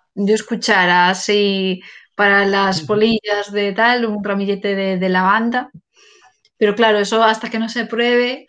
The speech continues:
Speaker 1: mm, tampoco se
Speaker 2: Claro,
Speaker 1: puede
Speaker 2: no lo sé. No sé la efectividad que hay y cuántos son leyenda urbana de que se usaba toda la vida, pero también porque no había otra cosa.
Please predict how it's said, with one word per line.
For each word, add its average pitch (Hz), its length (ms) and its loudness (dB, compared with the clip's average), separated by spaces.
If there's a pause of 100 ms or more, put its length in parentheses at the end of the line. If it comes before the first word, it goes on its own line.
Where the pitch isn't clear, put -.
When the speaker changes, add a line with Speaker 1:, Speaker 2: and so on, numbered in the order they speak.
Speaker 1:
mm, 202 260 -4
tampoco 208 460 -6
se 240 140 -6
Speaker 2:
Claro, - 20 -6
Speaker 1:
puede 208 240 -6
Speaker 2:
no 95 120 -4
lo 127 80 -4
sé. - 240 -14 (320)
No 139 120 -6
sé 147 120 -2
la 143 100 2
efectividad 143 560 -2
que 147 140 0
hay 160 280 0
y 147 160 -4
cuántos 131 380 -4
son 139 160 -4
leyenda 120 680 -6
urbana 127 440 -4
de 135 120 -4
que 135 100 -8
se 131 120 -10
usaba 127 300 -8
toda 127 180 -6
la 127 140 -6
vida, 143 260 -6
pero 131 140 -8
también 127 280 -10
porque 127 180 -8
no 120 80 -16
había 120 160 -12
otra 110 200 -20
cosa. - 360 -12